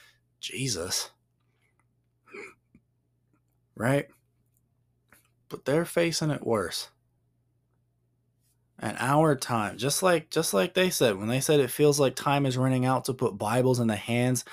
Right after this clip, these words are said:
of people that want them before things get really hard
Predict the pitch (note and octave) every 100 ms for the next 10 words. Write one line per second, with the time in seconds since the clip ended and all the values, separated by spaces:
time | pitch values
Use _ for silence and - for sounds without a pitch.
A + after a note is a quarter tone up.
0 | - - G#2 - C3+ A#2+ A#2 G2+ G2 A2+
1 | C3 E3 E3+ - _ _ _ _ A2 -
2 | C3 A#2+ D3 C#3+ B2+ B2 G#2 _ _ _
3 | _ - F2 B2 D#3 F3 F3 F#3 A3 A#3+